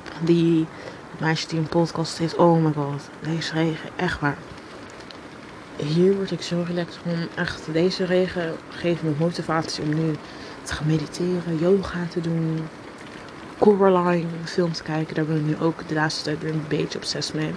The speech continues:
Ik ben wel te bang dat ik er nog meer van krijg, want het is letterlijk ook eng. En als je ook naar die theorieën gaat kijken over Coraline en zo, dus dat is ook wel weer dat ze nooit is ontsnapt en zo. Ik weet niet of je Coraline kent, maar dat dus. En, ehm, ja,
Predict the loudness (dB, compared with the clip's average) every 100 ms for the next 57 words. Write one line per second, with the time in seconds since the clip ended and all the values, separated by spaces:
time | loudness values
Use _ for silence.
0 | -10 -16 -6 -4 0 2 2 2 0 0
1 | 0 -2 -2 0 0 -2 -2 -6 -4 -4
2 | -2 -2 -4 0 -2 -2 -4 -6 -4 -2
3 | -2 -4 -10 -12 -16 -12 -8 -4 -2 -2
4 | -2 -2 -2 2 2 2 -2 -8 -8 -8
5 | -10 -12 -8 -4 -2 -2 -2 -2 -4 -4
6 | -8 -10 -6 -4 -4 -4 -4 -4 -6 -10
7 | -18 -16 -6 -2 -2 0 0 0 2 2
8 | 2 0 -6 -6 -8 -8 -6 -2 -2 0
9 | 0 2 2 4 4 2 -4 0 2 2
10 | 0 -2 -2 -2 -2 -2 -4 -8 -16 -18
11 | -18 -18 -18 -10 -10 -4 -6 -4 -4 -4
12 | -6 -12 -16 -18 -18 -18 -18 -18 -18 -8
13 | -4 -2 -2 -6 -8 -8 -6 -4 -4 -4